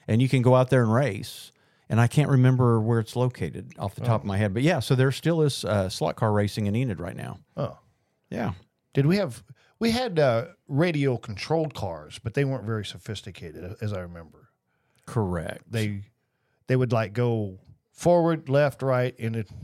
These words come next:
Speaker 2: and if you, no, it's like they would go forward, and there was a weird, there was something goofy about them going backwards. It didn't, you had to, like, turn left three times or something. I can't remember what it was.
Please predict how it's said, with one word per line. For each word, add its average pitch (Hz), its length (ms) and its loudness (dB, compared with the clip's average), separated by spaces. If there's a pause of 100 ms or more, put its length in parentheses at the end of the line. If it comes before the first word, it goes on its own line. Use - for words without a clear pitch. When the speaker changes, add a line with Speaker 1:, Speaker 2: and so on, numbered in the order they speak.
(1300)
Speaker 2:
and 120 400 -2
if 104 100 -6
you, 139 120 -6 (200)
no, 139 280 2 (180)
it's - 120 -8
like 139 200 -4
they 143 120 2
would 143 100 0
go 131 100 0
forward, 151 600 2 (2000)
and 135 120 0
there 156 80 6
was 123 100 4
a 127 60 6
weird, 156 340 4
there 139 140 2
was 113 80 2
something 151 200 -2
goofy 135 260 6
about 117 180 4
them 113 100 0
going 104 220 -2
backwards. 98 480 -8 (640)
It 113 80 -6
didn't, 127 340 -6 (120)
you 127 120 0
had 117 180 2
to, 113 80 -2
like, 95 320 -4 (2000)
turn 117 240 -4
left 107 260 -4
three 90 140 -8
times 98 280 -8
or 90 60 -14
something. 98 260 -10
I 113 80 -2
can't 87 200 -12
remember 80 280 -16
what - 80 -18
it - 60 -16
was. 85 200 -14